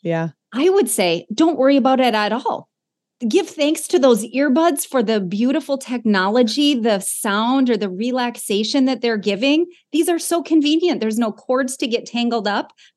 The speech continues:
Speaker 2: Pop those earbuds in and enjoy,
Speaker 1: <laughs>
Speaker 2: I would say.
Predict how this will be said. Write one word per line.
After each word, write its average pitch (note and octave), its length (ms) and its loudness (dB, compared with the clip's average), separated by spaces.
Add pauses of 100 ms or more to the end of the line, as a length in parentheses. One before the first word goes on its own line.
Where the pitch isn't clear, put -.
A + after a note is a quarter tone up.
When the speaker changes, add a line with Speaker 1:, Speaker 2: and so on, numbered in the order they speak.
Speaker 2:
Pop F4+ 300 -6
those D4+ 240 0
earbuds C4 500 2
in C#4+ 140 4
and G#3 320 0
enjoy, G3 840 2 (160)
Speaker 1:
<laughs> - 400 -8
Speaker 2:
I G#3 140 2
would G3 240 0
say. - 380 -8